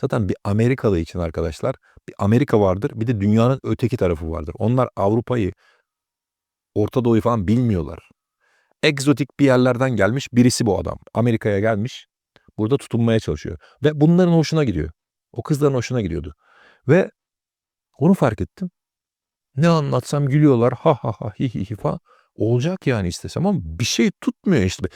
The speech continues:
Bir şey tutmuyor arkadaşlar. Tamam mı? Tutmuyor.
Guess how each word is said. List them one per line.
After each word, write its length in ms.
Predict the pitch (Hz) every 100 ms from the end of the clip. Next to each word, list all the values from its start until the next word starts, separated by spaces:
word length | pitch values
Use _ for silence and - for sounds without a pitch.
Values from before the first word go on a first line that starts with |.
| - - _ _ -
Bir 40 | -
şey 220 | - 156
tutmuyor 500 | - 156 98 78 87
arkadaşlar. 640 | 82 95 90 - - - _ _ _ _ _ _ _ _ _ _
Tamam 220 | - -
mı? 60 | - - -
Tutmuyor. 640 | - 85 - 95 87 85